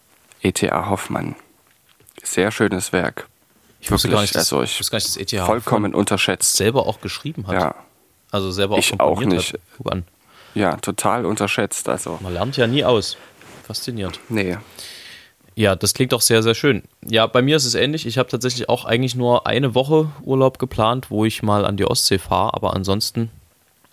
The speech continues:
Speaker 2: sieht mein Sommer vor allem Umgestaltung vor. Das, äh, will ich aber noch nicht genauer ins Detail gehen. Deswegen, wenn du auch da bist und vielleicht mal so an einen halben, eine halbe Stunde Kapazitäten, aber das, das können wir dann privat klären, das müssen wir nicht im Podcast klären,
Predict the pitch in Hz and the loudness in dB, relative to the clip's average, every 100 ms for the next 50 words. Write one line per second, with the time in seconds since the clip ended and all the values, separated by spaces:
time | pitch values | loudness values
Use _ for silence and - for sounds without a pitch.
0 | - - 107 107 101 107 110 - - 101 | -12 -8 -4 0 0 2 0 0 0 0
1 | 104 131 139 - - 85 - 82 85 - | 0 -2 -4 -4 -2 -2 -2 -4 -6 -12
2 | - _ - 80 82 139 - _ _ _ | -20 _ -4 0 2 0 -4 _ _ _
3 | - _ _ _ - 92 - - 92 90 | -20 _ _ _ -10 -6 -6 -6 -4 -4
4 | 87 87 107 95 92 87 92 92 - 92 | -4 -6 -6 -6 -2 0 2 0 -2 0
5 | 87 104 92 90 - 101 95 90 107 - | 2 2 2 -2 0 0 0 -2 -4 -12
6 | - - - - - 87 117 107 95 95 | -20 -20 -20 -12 -4 2 2 2 0 0
7 | 85 139 190 - 117 165 110 92 - - | 0 0 0 -2 0 0 2 0 -2 -4
8 | 92 95 113 - 104 98 101 92 92 92 | -2 0 0 0 -2 0 -2 -2 -2 -2
9 | 90 _ _ _ _ _ _ - 87 85 | -6 _ _ _ _ _ _ -14 -10 -2
10 | 113 156 131 117 117 - _ _ 95 92 | 0 2 0 -6 -8 -14 _ _ -4 2
11 | 143 143 - 151 139 - 117 113 - 127 | 2 0 -2 0 0 0 -2 -2 -2 -2
12 | 120 113 110 110 104 101 123 - 123 107 | -2 -2 0 0 0 -2 -4 0 2 2
13 | 95 98 82 78 - - 101 98 95 87 | 0 -4 -6 -8 -12 -10 -8 -6 -6 -6
14 | 90 - 80 - 80 | -6 -6 -8 -6 -10